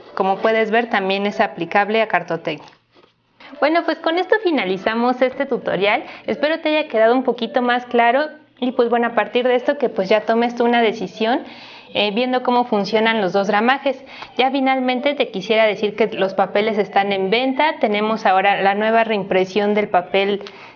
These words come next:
de La leyenda del colibrí. Lo tenemos también en gramajes, eh, de ciento ochenta y también de noventa gramos. Y, e igual tenemos otros diseños que también te van a estar apareciendo. Y pues bueno, igual si quieres,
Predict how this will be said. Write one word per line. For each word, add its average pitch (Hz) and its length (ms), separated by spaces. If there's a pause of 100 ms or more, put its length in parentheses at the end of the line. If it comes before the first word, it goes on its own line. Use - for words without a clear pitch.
de 233 320
La 240 120
leyenda 208 400
del 196 200
colibrí. 220 640 (440)
Lo 196 180
tenemos 208 400
también 214 380
en 233 100
gramajes, 208 640
eh, 196 320
de 190 80
ciento 202 260
ochenta 285 560
y 262 140
también 226 500
de 214 80
noventa 196 420
gramos. 233 480 (320)
Y, 285 260
e 247 120
igual 226 320
tenemos 214 420
otros 208 280
diseños 277 480
que 233 100
también 196 300
te 202 100
van 185 140
a 180 40
estar 185 200
apareciendo. 262 840
Y 214 120
pues 196 200
bueno, 190 180
igual 202 220
si 202 120
quieres, 202 360